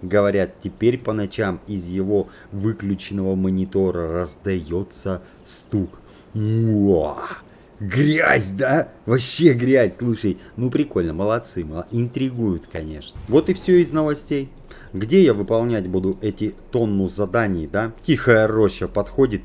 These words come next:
идеально. Реально, тихая роща подходит идеально. Ты можешь, конечно, пойти в оранжевую локацию, но там уже по стелсу килл, да, будет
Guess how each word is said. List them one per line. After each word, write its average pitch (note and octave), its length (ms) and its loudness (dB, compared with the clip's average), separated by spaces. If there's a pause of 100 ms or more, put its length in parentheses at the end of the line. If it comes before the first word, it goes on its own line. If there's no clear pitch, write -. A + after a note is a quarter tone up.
(120)
идеально. G#2 680 2 (240)
Реально, A2 560 4
тихая D3 520 0
роща C#3+ 380 2
подходит B2 560 -2
идеально. G#2+ 520 0 (340)
Ты A#2+ 60 0
можешь, D3+ 320 2
конечно, C3 360 -2
пойти A#2+ 240 -2
в A2+ 100 0
оранжевую F#2+ 460 0
локацию, F2 480 -6
но F#2+ 100 -4
там B2+ 220 -2
уже A2+ 280 -2
по A#2 120 -4
стелсу C3+ 480 0
килл, C#3 340 -2
да, G#2 200 0
будет G#2+ 400 -4